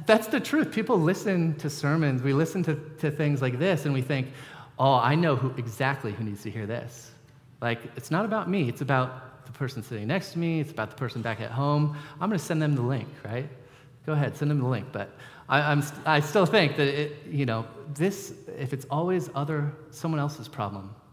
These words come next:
someone else needs to hear this. We, uh, went to a marriage retreat a couple years back, and the very first thing they told us to do at this marriage retreat, they said, "All right, we're gonna draw a circle around ourselves, and for the rest of the time on this marriage retreat,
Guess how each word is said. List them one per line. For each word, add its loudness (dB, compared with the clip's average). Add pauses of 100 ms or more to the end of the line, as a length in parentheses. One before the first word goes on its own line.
(580)
someone 0
else -2
needs -2
to -6
hear -4
this. -10 (680)
We, 2
uh, 2
went 0
to 0
a 2
marriage 4
retreat -2
a -14
couple -2
years -2
back, -2 (240)
and 2
the 2
very 4
first -2
thing 2
they 0
told -2
us -2
to -2
do 0
at -2
this -8
marriage -4
retreat, -10
they -6
said, -6 (460)
"All -4
right, -2 (320)
we're -4
gonna 0
draw 2
a -4
circle -4 (220)
around 0
ourselves, -4 (340)
and -4
for -6
the -4
rest -2
of -12
the -4
time -2 (120)
on -4
this -10
marriage -4
retreat, -6